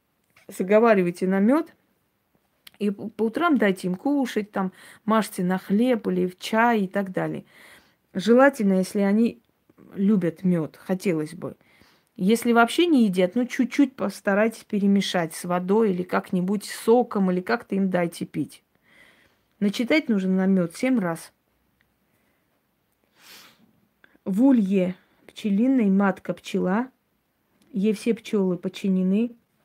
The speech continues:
Без её воль-, воли никто никуда не улетает, нигде не бродит.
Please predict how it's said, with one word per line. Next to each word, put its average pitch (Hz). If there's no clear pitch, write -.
Без 196
её 220
воль-, 202
воли 202
никто 208
никуда 202
не 202
улетает, 190
нигде 196
не 202
бродит. 185